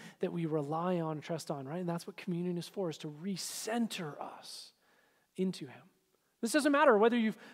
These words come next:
attended church for the last twenty-five years or this is your first time tuning into a church service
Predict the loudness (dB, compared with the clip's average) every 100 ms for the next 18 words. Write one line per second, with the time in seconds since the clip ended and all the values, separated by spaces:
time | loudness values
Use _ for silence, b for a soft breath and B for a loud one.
0 | 0 4 6 4 4 4 4 6 6 6
1 | 4 2 6 6 6 2 2 0 -2 0
2 | 0 2 4 4 6 2 2 0 2 2
3 | 2 4 4 4 -2 0 0 4 4 2